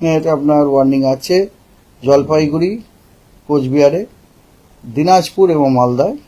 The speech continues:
আর ভারী বৃষ্টিপাতের ওয়ার্নিং আছে জলপাইগুড়িতে। এবং তারপর সতেরো, আঠারো, উনিশে কোনো ওয়ার্নিং নেই। এবার আর একটা কথা বলি, আজকে আমাদের আর একটা জিনিস হচ্ছে, উনিশ তারিখে,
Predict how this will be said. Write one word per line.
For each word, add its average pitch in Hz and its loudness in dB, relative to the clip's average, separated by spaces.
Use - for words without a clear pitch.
আর 127 0
ভারী 165 0
বৃষ্টিপাতের 160 0
ওয়ার্নিং 147 2
আছে 123 -4
জলপাইগুড়িতে। 156 -2
এবং 160 -2
তারপর 175 2
সতেরো, 185 0
আঠারো, 202 2
উনিশে 160 -2
কোনো 185 -6
ওয়ার্নিং 120 -4
নেই। - -20
এবার 208 4
আর 220 8
একটা 233 2
কথা 233 2
বলি, 185 0
আজকে 180 0
আমাদের 202 0
আর 185 6
একটা 226 2
জিনিস 220 2
হচ্ছে, 220 0
উনিশ 240 4
তারিখে, 160 2